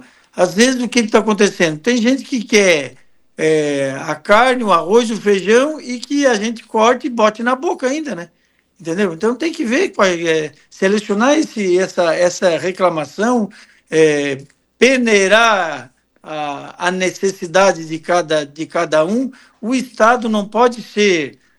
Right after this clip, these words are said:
é, dono de toda a necessidade do, do ser humano, né?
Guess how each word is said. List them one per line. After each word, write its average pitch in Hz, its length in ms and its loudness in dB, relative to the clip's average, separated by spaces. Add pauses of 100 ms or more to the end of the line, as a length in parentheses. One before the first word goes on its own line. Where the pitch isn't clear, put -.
(160)
é, 147 400 -8 (240)
dono 202 720 0 (160)
de 165 140 -10
toda 240 420 4
a 208 60 2
necessidade 190 760 0 (400)
do, - 320 -16 (360)
do 165 140 -10
ser 170 260 -4
humano, 131 380 -6 (460)
né? 156 280 -2